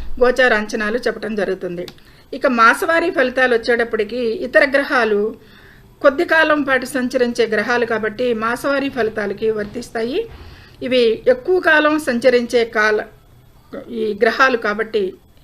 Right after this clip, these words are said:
ఇక శని మీనరాశిలో ఈ సంవత్సరం అంతా అక్కడే సంచారం చేస్తాడు, గ్రహ మార్పు ఉండదు. అలాగే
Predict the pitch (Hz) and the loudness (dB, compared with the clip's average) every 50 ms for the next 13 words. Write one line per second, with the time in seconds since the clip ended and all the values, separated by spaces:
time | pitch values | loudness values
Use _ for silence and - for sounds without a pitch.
0 | - - - - - - - _ - 247 - 233 214 208 196 185 - - - - | -20 -20 -20 -20 -20 -20 -20 _ -10 -4 -2 -2 0 -2 -4 -6 -12 -16 -2 4
1 | 277 262 277 320 320 285 262 262 254 254 254 262 285 294 285 285 285 277 - 240 | 6 6 6 6 4 2 2 2 2 2 2 2 2 4 4 2 2 0 0 0
2 | 233 226 214 208 214 214 - - - - - - - - - - - 254 247 226 | 2 2 2 0 -2 -4 -8 -16 -20 -20 -20 -20 -20 -20 -18 -12 -8 -6 -6 -4
3 | 233 240 226 240 233 262 262 262 254 254 254 269 262 226 208 - 240 233 247 254 | -4 -4 -4 -4 -2 -2 -2 -2 -2 -2 0 0 0 0 0 0 0 2 2 2
4 | 254 262 240 220 226 226 220 226 220 214 220 214 214 - - 220 220 226 294 381 | 0 -2 -4 -4 -2 0 0 0 0 -2 -4 -6 -6 -4 -4 -4 -2 -2 -2 -4
5 | 415 - 226 226 220 233 220 220 220 214 220 226 - - 240 214 208 208 214 214 | -4 -4 -4 -4 -2 -2 -4 -4 -4 -2 -4 -4 -2 -2 -2 0 0 0 -2 0
6 | 285 440 508 494 - - - - - - - - - - - - 240 247 254 254 | 0 -2 -2 -4 -8 -20 -20 -20 -20 -20 -20 -20 -20 -12 -4 0 2 2 2 2
7 | 254 269 262 | 4 4 4